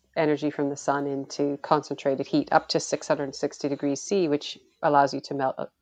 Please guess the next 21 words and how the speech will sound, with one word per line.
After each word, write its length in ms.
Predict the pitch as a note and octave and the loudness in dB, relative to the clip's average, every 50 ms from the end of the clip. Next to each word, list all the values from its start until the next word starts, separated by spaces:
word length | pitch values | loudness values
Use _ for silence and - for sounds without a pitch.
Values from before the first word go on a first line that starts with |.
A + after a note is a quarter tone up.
| _ - | _ 2
aluminium. 440 | D3+ C#3+ C#3+ C#3 C#3 C3+ C#3 C3+ - - - - - - - - | 2 2 2 2 0 -2 -4 -4 -8 -14 -20 -20 -20 -14 0 6
Now, 120 | F3+ E3+ | 8 8
just 220 | E3 G3 G#3 - - | 8 8 6 6 4
imagine 460 | F#3 F3 F3+ F3 F3 E3+ - E3 D#3+ | 4 6 8 6 6 6 4 -2 -6
how 200 | D3+ - D#3+ D#3 | -2 0 0 2
many 220 | D#3 D#3+ D#3 D3+ C#3+ | 2 2 0 -2 -2
processes 760 | - - - D#3+ C#3+ D3 - - - C3 - - - - - | -4 0 2 4 4 4 2 -2 -8 -10 -8 -8 -10 -8 -8
around 300 | D3 D3+ D3 C#3 C#3+ D3 | -6 -4 -4 -4 -4 -6
the 100 | D3 D3 | -6 -4
world 300 | D3+ D3+ D3+ D3+ D3 - - _ - | -2 -2 -2 -2 -4 -6 -10 _ -2
require 560 | E3 D#3 - - - - D#3+ E3 D#3+ D3+ D3 | -2 -2 -2 -2 0 2 4 4 4 2 0
heat. 280 | D3 - - - - - _ _ _ - - - - - - - - - - - - - - - | -2 -6 -6 -6 -8 -12 _ _ _ -20 -20 -20 -20 -20 -20 -20 -20 -20 -20 -20 -20 -20 -6 0
And 180 | E3 E3 E3+ E3 | 2 2 6 8
right 200 | F3+ F3+ - - | 8 8 8 6
now 160 | F3+ E3 D#3 | 4 4 4
we're 100 | D#3 D#3+ | 4 4
using 320 | D#3+ E3+ F3 E3 E3 D#3 | 6 6 6 6 4 0
fossil 360 | D3 - D3+ D3+ - - C#3+ | 2 2 2 2 2 0 -6
fuels 280 | - - D#3+ F3 F3 E3+ | -4 0 0 0 0 0
for 140 | - - C#3 | -4 -6 -4
that. 240 | - A2 G#2+ - | -4 -4 -6 -8